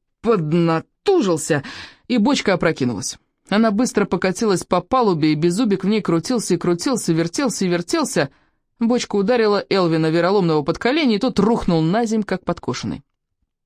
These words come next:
Элвин Вероломный издал удивленное «Ох!». Отщепенцы на миг отвлеклись от транспортировки связанных по рукам и ногам хулиганов на борт громобоя, и этот миг оказался решающим.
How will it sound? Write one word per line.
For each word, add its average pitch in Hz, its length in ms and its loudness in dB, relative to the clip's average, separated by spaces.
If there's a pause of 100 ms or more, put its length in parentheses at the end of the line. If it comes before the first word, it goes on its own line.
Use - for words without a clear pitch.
(760)
Элвин 156 460 0
Вероломный 160 540 2
издал 165 220 2
удивленное 165 500 2
«Ох!». 254 500 0 (880)
Отщепенцы 294 580 0
на 262 120 4
миг 262 220 2
отвлеклись 233 760 -2 (180)
от - 240 -4
транспортировки 190 840 0
связанных 165 600 0
по 165 100 0
рукам 160 320 2
и - 20 2
ногам 151 320 0
хулиганов 196 560 0
на 175 120 0
борт 170 200 0
громобоя, 165 800 2 (800)
и 240 60 -6
этот 170 300 -2
миг 180 160 0
оказался 147 480 -2
решающим. - 500 -6